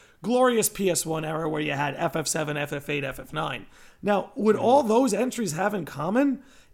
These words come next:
Speaker 1: is there's always a big focus on stage play and performance. In every single one, F F seven, you have
Speaker 2: Right.
Speaker 1: Loveless.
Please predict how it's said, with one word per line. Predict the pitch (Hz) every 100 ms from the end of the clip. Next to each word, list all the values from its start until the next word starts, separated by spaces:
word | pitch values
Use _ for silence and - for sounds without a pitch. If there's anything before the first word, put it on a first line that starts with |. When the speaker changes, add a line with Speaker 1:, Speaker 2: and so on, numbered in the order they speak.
| -
Speaker 1:
is | 220 143
there's | 208 208 -
always | 226 311 339 240
a | 170 -
big | - 254 226
focus | - - 220 226 240 -
on | 180
stage | 160 - 202 196 202 -
play | - 208 202
and | 170
performance. | 175 156 156 139 - - - - - _
In | 226 226
every | - 269 240
single | - 233 202
one, | 185 151 147
F | 196 220
F | 220
seven, | 214 202 190 190
you |
have | 175 156
Speaker 2:
Right. | 151
Speaker 1:
Loveless. | 156 143 139 127